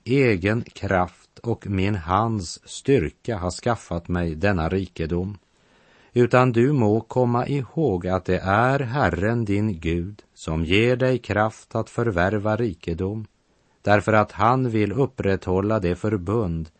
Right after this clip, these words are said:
som han med ed har ingått med dina fäder, som det också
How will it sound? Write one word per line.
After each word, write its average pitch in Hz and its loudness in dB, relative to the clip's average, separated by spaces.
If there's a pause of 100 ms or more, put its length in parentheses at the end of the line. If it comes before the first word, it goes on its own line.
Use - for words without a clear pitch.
(240)
som 101 -2
han 92 2
med 107 0
ed 98 -2
har 82 -4
ingått 104 -4
med 87 -2
dina 90 -4
fäder, 85 -8 (600)
som 139 0
det 147 4
också 101 -2